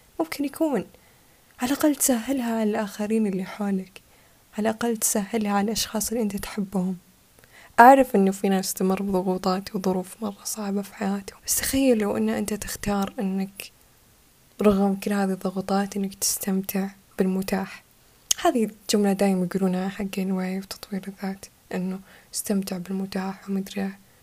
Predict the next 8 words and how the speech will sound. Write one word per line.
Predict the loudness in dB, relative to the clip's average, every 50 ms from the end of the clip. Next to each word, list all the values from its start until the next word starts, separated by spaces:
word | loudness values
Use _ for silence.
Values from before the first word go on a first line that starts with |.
| _ _ _ _ _ _ _ _ _ _ _ _ _ _ _ _ -2 0
Sometimes | 0 0 2 4 4 4 4
it | 4 0 0 0 2
doesn't | 2 2 4 2 0 -2 -2 -2
make | -2 -2 -2 -2 -2
any | -2 -2 -2 -2
sense. | -4 -4 -4 -6 -8
اللي | -10 -8 -6 -4 -2 -2
إيش؟ | -2 -2 -4 -6 -10 -14